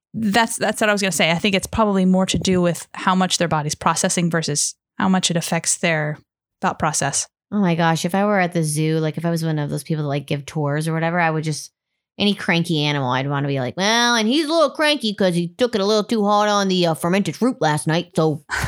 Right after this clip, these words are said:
Speaker 2: he's
Speaker 1: I could
Speaker 2: hungover."
Speaker 1: I could totally see you as, like, a zoo,
Speaker 2: <laughs>
Speaker 1: you know, like, tour guide with, like, the little, like, fatigues on, the little brown, like,
Speaker 2: <laughs>
Speaker 1: shorts.
Speaker 2: "Hey, everybody." <laughs>
Speaker 1: <laughs> "My name's Deborah, and I'm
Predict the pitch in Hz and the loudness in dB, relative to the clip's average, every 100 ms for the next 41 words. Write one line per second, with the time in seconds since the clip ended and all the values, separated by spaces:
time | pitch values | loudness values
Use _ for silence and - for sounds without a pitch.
0 | 277 - 269 - 233 - - - - - | -2 0 -2 -2 -4 -4 -12 -12 -12 -14
1 | 220 - 254 294 339 247 254 233 208 208 | -16 -2 0 2 2 2 2 2 2 2
2 | 208 202 185 311 330 381 - 233 220 208 | 2 0 0 -2 0 0 2 2 2 2
3 | 202 180 180 175 165 160 160 160 147 160 | 2 2 4 2 2 0 0 0 0 0
4 | 165 165 - - 190 226 - 190 185 175 | 2 0 -2 -4 -4 -4 -4 0 2 0
5 | 240 226 190 175 180 170 175 175 160 180 | -2 0 0 2 2 2 2 -2 0 0
6 | 175 170 160 _ _ _ _ 185 - 180 | 2 0 -2 _ _ _ _ -4 0 2
7 | 175 170 180 180 180 170 170 165 160 160 | 2 2 2 2 2 0 -2 0 0 2
8 | 269 185 208 214 196 175 180 - - - | 2 2 2 2 2 2 0 0 0 -2
9 | - - - - 427 - - - 571 784 | -6 -12 -10 -8 -10 -12 -14 -2 2 4
10 | 719 508 415 320 349 370 622 762 - - | 2 2 0 2 2 2 0 -6 -12 -6
11 | - 480 - 494 320 285 - 226 370 453 | -2 -2 -2 -2 0 0 -2 0 0 2
12 | 539 480 494 - 392 277 269 311 403 | 2 0 -4 -2 0 2 2 0 2